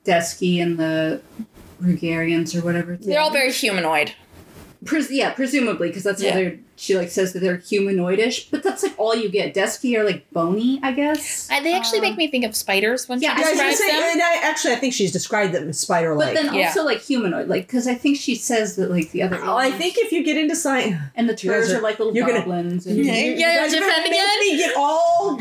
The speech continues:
Speaker 3: like, stupid
Speaker 1: and the Rugarians are, like,
Speaker 3: is when
Speaker 1: turtles.
Speaker 3: it comes to
Speaker 2: I imagine
Speaker 3: science
Speaker 2: gorillas.
Speaker 3: fiction. Hello.
Speaker 1: Oh, I kinda think
Speaker 3: When it comes to science
Speaker 1: Wookiees.
Speaker 3: fiction, there is
Speaker 2: Wookiees.
Speaker 3: a whole <laughs> thing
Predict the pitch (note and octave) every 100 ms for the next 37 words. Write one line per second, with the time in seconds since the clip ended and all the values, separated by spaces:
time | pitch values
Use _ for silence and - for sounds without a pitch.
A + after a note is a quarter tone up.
0 | A3 C4+ B3+ - - - - _ D4 D4+
1 | C4 D#4 B3+ F#3 F#3+ G3+ G3+ G#3 G3+ B3+
2 | D4 D4+ B3+ G#3 A#3+ D4 - - A#3 C4
3 | - D#4 D4+ - C4+ C#4+ C4+ D#4+ B3 G3+
4 | F#3+ F#3+ A#3 A3+ A#3+ G#3+ F#3 C4+ A3 G#3+
5 | G#3 G3+ B3+ A3 C#4+ G3 G3 G#3 B3+ -
6 | A#3+ A3 B3 D4+ - A3+ G3+ F#3+ G3 -
7 | A3+ G#3+ - G3 F3+ F3 F#3+ F3+ F#3+ G4
8 | C#5+ A#4+ E4+ A#3 C#4+ - - B3+ C4+ B3
9 | C4 C#4 D4 D#4+ B4 F#4 D4+ - - -
10 | - - A#3 A3 G#3+ G#3+ A3